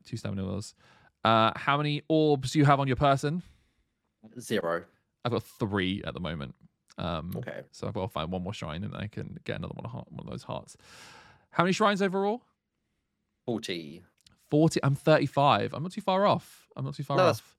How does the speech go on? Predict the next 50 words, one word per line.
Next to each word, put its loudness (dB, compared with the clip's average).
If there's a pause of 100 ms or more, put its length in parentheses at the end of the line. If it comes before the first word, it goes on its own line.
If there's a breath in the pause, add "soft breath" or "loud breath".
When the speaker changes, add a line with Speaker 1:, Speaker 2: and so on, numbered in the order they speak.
Speaker 2:
yeah, 0
it's -12
pretty -8
close. -6
Speaker 1:
Yeah, 4
I 6
spent -4
a 2
lot 4
of -2
time, 0
like, 2
focusing 0
on 0
trying -2
to -2
find -4
shrines -10
this -8
time -6
around. -6
I -2
was -6
like, -6
Speaker 2:
Yeah. 0 (760)
Speaker 1:
I -2
just -8
wanna 0 (180)
Speaker 2:
The 0
extra -2
Speaker 1:
get -8
Speaker 2:
hearts 0
are -14
Speaker 1:
shrines -6
Speaker 2:
so -6
Speaker 1:
done. -6
Speaker 2:
useful. -10 (100)
Speaker 1:
Yeah. -4
Speaker 2:
Like, -10 (960 soft breath)
Speaker 1:
And 2
the 0
st-, -10
the 2
Speaker 2:
yeah. 2
Speaker 1:
two -2
stamina 0
wheels 0
are -2
doing 0
me -2